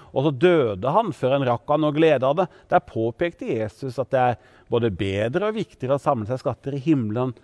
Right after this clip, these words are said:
enn på jorden. Til sine disipler sa han at de, de skulle ikke skaffe seg gull eller sølv, og ikke ha to kjortler, og ikke veske når de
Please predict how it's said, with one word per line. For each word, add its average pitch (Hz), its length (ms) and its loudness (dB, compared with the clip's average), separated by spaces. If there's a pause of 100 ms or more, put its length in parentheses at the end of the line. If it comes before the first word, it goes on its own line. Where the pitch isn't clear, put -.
(200)
enn 120 160 -6
på 139 160 -4
jorden. 147 400 -8 (880)
Til 139 160 -4
sine 131 220 0
disipler 147 500 0
sa 143 160 2
han 123 140 2
at - 100 -8
de, 143 120 2 (360)
de 139 80 -2
skulle 127 300 2
ikke 226 160 -4
skaffe 147 260 2
seg 131 220 0
gull 117 180 2
eller 127 220 2
sølv, 117 260 0
og 131 80 2
ikke 180 240 -2
ha 131 160 6
to 120 240 -4
kjortler, 120 540 -6
og 110 80 -4
ikke 165 160 -4
veske - 420 -4
når 107 160 -4
de 113 80 0